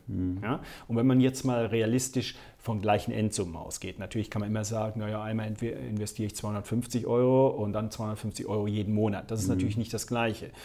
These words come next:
Speaker 2: sondern was Sie vergleichen müssen ist, wenn wir nehmen ein realistisches Beispiel, hundertfünfzig Euro ist der Durchschnittswert, wenn ich Ihnen, äh, äh, aufmerksam zugehört
Speaker 1: Mhm.
Speaker 2: habe,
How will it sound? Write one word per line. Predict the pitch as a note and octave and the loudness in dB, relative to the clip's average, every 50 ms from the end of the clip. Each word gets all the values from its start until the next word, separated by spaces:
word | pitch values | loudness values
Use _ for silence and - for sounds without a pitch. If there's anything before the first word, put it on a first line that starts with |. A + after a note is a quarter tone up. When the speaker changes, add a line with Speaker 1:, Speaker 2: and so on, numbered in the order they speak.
| - - - - | -18 -18 -16 -10
Speaker 2:
sondern | - A2+ A2 G#2+ G#2+ | -6 -4 -2 -2 -2
was | G#2 - | -4 -6
Sie | A2+ | -8
vergleichen | - - G2+ F#2+ G#2 F#2+ G2 G2 - - G#2 G2+ | -8 -8 -6 -4 -4 -4 -4 -4 -4 -4 -4 -2
müssen | A#2 A#2+ - - C3 A#2+ | -2 -2 0 0 0 2
ist, | B2 B2+ B2+ B2+ - - - - | 2 2 0 0 -2 -8 -6 -4
wenn | G#2 G#2+ A2 | -2 0 0
wir | G#2+ G#2+ G#2 G2+ | 0 0 -2 -2
nehmen | G2 G2+ G2+ G2+ | -4 -4 -4 -4
ein | G2 | -6
realistisches | F#2 F#2 F#2 F#2+ G2+ B2 B2 - - A#2+ A2 A#2 A2 - | -4 -4 -4 -4 -4 -4 -4 -4 -4 -4 -4 -4 -8 -6
Beispiel, | - A#2 A2+ A2+ A2 - A2 G2+ - | -4 -2 -2 -2 -2 -2 -4 -4 -2
hundertfünfzig | - A#2 B2 A#2 - - - A#2 G#2 - - G#2+ - - | 0 2 2 2 2 0 -2 -4 -4 -4 -6 -10 -8 -4
Euro | G#2 G#2+ A2+ A#2 A#2+ | 0 0 2 2 2
ist | G#2+ - | 0 -2
der | G#2+ F2+ | -4 -2
Durchschnittswert, | G#2 A#2 A2+ A2+ - B2+ A2+ - - B2+ A#2+ A#2 - - | -2 -2 -4 -2 -4 -4 -4 -4 -2 -2 -2 -2 -2 -4
wenn | G#2+ G#2+ | -6 -6
ich | - - | -6 -6
Ihnen, | G#2+ G#2 G#2 G#2 G2+ G2+ G2+ G2+ | -6 -4 -2 -2 -4 -4 -4 -4
äh, | G2+ G2 G2 G2 - - - - - - - - G#2+ G2 G2 G2 F#2+ F#2+ F#2+ G2 | -4 -6 -6 -8 -8 -12 -16 -18 -18 -12 -6 -2 -2 0 0 0 -2 -2 -4 -6
äh, | G#2 - | -4 -2
aufmerksam | G#2+ A2 - - A2 G2+ - - G#2+ F#2 F2+ F#2 | -2 -2 -2 -2 -6 -6 -4 -6 -6 -6 -8 -8
zugehört | - - A#2+ A#2+ C3 B2 B2 B2+ A#2+ - | -6 -6 -2 0 0 2 4 2 2 2
Speaker 1:
Mhm. | G#2+ - | 2 2
Speaker 2:
habe, | - B2 A#2+ C3 B2 | 2 4 6 6 4